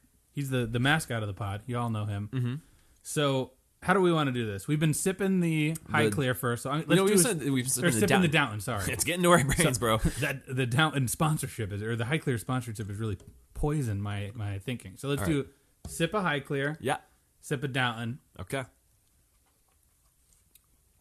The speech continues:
Speaker 2: Oh, High Clear's so smooth.
Speaker 1: It's good.
Speaker 2: So who's drinking High Clear?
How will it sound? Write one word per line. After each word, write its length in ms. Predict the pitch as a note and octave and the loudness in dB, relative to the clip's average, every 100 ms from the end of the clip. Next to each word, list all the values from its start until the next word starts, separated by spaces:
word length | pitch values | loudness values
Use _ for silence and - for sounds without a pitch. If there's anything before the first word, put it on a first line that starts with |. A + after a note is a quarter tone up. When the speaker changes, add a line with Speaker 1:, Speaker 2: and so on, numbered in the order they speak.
| _ _ _ - - _ _ _ _ - - | _ _ _ -20 -20 _ _ _ _ -12 -10
Speaker 2:
Oh, 40 | |
High 320 | F2+ - F#2 | -12 -10 -12
Clear's 220 | E2 D#2+ - | -10 -10 -10
so 120 | D2+ | -10
smooth. 280 | - D#2+ D2 _ _ - | -12 -14 -14 _ _ -14
Speaker 1:
It's 160 | - | -12
good. 300 | - A#2+ F2+ E2 _ - B2 G2 - _ _ _ - | -8 -8 -8 -12 _ -20 -18 -18 -20 _ _ _ -4
Speaker 2:
So 100 | D#3+ | 2
who's 120 | F#3+ | 2
drinking 240 | F3 F3+ A#2+ | 4 2 2
High 100 | A2 | -2
Clear? 240 | - D#2 | -4 -12